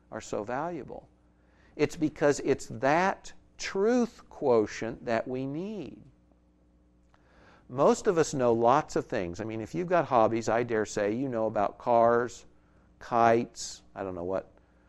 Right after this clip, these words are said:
uh, movies, <clears throat> whatever the hobbies are, you invest yourself, you're excited about something because of what you know.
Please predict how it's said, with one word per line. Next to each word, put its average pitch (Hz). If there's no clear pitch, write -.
uh, 95
movies, 165
<clears throat> -
whatever 226
the 175
hobbies 147
are, 117
you 156
invest 147
yourself, 160
you're 131
excited 190
about 123
something 135
because 120
of 113
what 104
you 127
know. 165